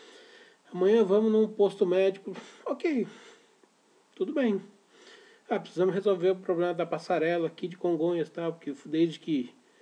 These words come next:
foi mexida lá por causa da construção do, do, do, do trem lá que é, vai emen-, vai ligar o metrô com,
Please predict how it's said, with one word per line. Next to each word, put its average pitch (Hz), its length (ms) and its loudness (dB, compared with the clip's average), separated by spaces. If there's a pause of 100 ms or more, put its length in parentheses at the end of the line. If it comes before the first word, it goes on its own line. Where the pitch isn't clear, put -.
(240)
foi 143 420 -2
mexida 139 600 -2
lá 139 200 0
por - 180 -12
causa 139 240 -4
da 127 140 -4
construção 135 680 -6
do, 123 280 -4 (720)
do, 131 260 -10
do, 127 380 -8 (260)
do 131 220 -12
trem 147 320 -2
lá 143 140 -2
que 139 200 -4
é, 135 180 -2
vai 135 200 -8
emen-, 135 300 -2
vai 139 200 -2
ligar 139 400 -2 (800)
o - 60 -10
metrô 139 480 0
com, 131 280 -6